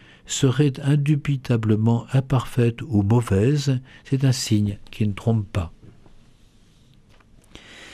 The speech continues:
Même, il nous est permis d'avoir, euh, quelques amis, euh, plus intimes,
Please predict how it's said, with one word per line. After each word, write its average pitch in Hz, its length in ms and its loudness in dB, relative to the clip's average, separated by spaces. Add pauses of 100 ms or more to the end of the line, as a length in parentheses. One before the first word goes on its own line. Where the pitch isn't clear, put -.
(380)
Même, 151 520 4 (1400)
il 113 180 2
nous 110 260 4
est 110 60 4
permis 180 680 4 (720)
d'avoir, 110 840 0
euh, 110 180 0 (120)
quelques 104 600 0
amis, 110 540 4
euh, 92 140 -2
plus 92 500 -2
intimes, 143 640 2